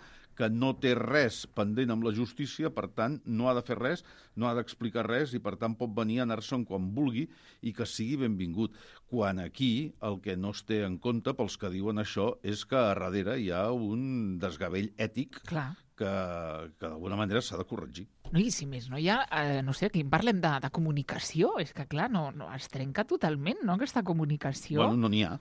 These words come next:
Speaker 2: No n'hi ha.
Speaker 1: No n'hi ha.
Speaker 2: Clar,
Speaker 1: No n'hi ha.
Speaker 2: llavors
Speaker 1: No
Speaker 2: és
Speaker 1: sabem
Speaker 2: com
Speaker 1: res.
Speaker 2: Clar. Am, si et sembla bé, Jordi, fem un repàs de la família reial, però abans, recorda'ns qui-, quines són les principals funcions de la monarquia espanyola?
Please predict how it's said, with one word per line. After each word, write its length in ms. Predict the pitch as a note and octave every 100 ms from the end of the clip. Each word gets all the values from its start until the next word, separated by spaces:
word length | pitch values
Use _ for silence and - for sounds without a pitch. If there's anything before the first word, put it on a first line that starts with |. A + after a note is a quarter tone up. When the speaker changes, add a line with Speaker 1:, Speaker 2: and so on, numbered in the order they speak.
| -
Speaker 2:
No 80 | F3+
n'hi 200 | D3 C#3
ha. 100 | A#2
Speaker 1:
No 80 | A2
n'hi 160 | F#2
ha. 80 | E2+ A#2 _ _
Speaker 2:
Clar, 160 | -
Speaker 1:
No 80 | G3+
n'hi 80 | -
ha. 80 | D#3+
Speaker 2:
llavors 240 | D3+ -
Speaker 1:
No 100 | B2+
Speaker 2:
és 20 | C3+
Speaker 1:
sabem 220 | B2+ A#2
Speaker 2:
com 80 | G#2+
Speaker 1:
res. 160 | F#2 - - -
Speaker 2:
Clar. 160 | D3 B2+ - _ - - - - G#3
Am, 560 | G3 F#3+ F#3 F3+ F3 F3
si 140 | A#3
et 80 | F#3+
sembla 160 | B3 F4+
bé, 120 | D#4 A#3
Jordi, 200 | A3 D4
fem 140 | D#4
un 60 | A3
repàs 260 | F#3 F3 E3
de 60 |
la 60 | D#3
família 340 | - D#3 D3+ D3
reial, 360 | C#3 C#3 D3
però 140 | F3 E3
abans, 400 | E3 D3 B2 - -
recorda'ns 460 | F3+ F3+ A3 E4+ -
qui-, 140 | -
quines 300 | - B3 E4 -
són 160 | D3
les 140 | C#3 -
principals 420 | D#3 D#3+ D#3 C#3+
funcions 360 | E3 D3 D#3+
de 80 | D#3
la 60 | D3+
monarquia 420 | D3 C#3+ C#3 D3
espanyola? 540 | C#3 - C3+ A#2+ D#2+